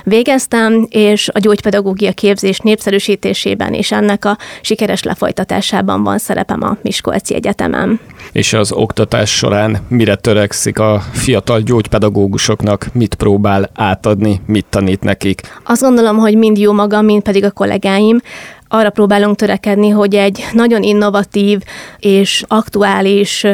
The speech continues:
Speaker 1: gyakorlatorientált képzést próbáljunk a hallgatóink számára biztosítani, amely fontos elméleti megalapozottsággal rendelkezik,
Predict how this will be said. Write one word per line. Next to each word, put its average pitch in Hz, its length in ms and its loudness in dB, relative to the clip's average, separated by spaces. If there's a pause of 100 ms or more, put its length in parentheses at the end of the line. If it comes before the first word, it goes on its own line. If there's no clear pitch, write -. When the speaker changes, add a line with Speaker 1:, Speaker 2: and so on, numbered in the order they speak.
Speaker 1:
gyakorlatorientált 202 1080 0
képzést 196 460 -2
próbáljunk 202 480 -2
a 202 60 0
hallgatóink 202 600 -2
számára 202 440 -2
biztosítani, 226 800 0 (380)
amely 214 640 2 (460)
fontos 226 260 2
elméleti 208 460 0
megalapozottsággal 196 1120 -2
rendelkezik, 233 680 0